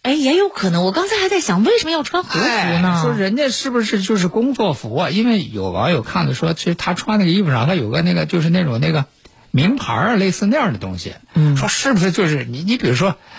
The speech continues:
Speaker 2: 呃，人家就是在那个日料店工作。
Speaker 1: 嗯。
Speaker 2: 是吧？人家日料店那服务员都穿那个和服，那是工作服。
Speaker 1: 嗯。
Speaker 2: 人家又不是说，说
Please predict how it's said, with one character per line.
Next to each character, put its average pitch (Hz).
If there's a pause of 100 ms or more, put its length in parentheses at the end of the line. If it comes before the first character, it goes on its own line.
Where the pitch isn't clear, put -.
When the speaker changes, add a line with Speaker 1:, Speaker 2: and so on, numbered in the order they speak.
(140)
Speaker 2:
呃， 127
人 117
家 254
就 214
是 196 (460)
在 202
那 202
个 220
日 254
料 247
店 202
工 120
作。 117 (180)
Speaker 1:
嗯。 175 (220)
Speaker 2:
是 185
吧？ 185
人 196
家 220
日 214
料 208
店 202
那 180
服 175
务 180
员 156
都 160 (320)
穿 165
那 165
个 147
和 151
服， 151
那 214
是 185
工 247
作 156
服。 160 (340)
Speaker 1:
嗯。 170
Speaker 2:
人 160
家 220
又 208
不 196
是 208
说， 208
说 202